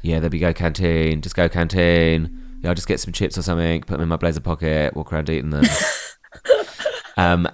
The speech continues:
Speaker 1: and even though you weren't allowed to walk around eating,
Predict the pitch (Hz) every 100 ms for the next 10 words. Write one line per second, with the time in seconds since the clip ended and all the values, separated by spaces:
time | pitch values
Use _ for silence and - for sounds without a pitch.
0 | - 85 82 82 85 87 - 101 85 85
1 | 82 78 80 98 95 82 71 71 71 69
2 | 65 - 64 64